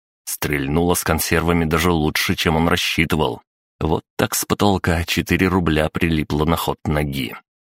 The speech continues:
И канал потенциального сбыта образовался. Бизнес.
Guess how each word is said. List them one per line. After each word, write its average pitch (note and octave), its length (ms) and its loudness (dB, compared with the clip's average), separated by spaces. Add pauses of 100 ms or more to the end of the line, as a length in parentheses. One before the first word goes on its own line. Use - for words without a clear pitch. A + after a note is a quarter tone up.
(100)
И D#2+ 80 0
канал D#2 400 0
потенциального F2 800 2
сбыта D#2+ 420 0
образовался. D2 840 -2 (340)
Бизнес. D#2+ 1080 -2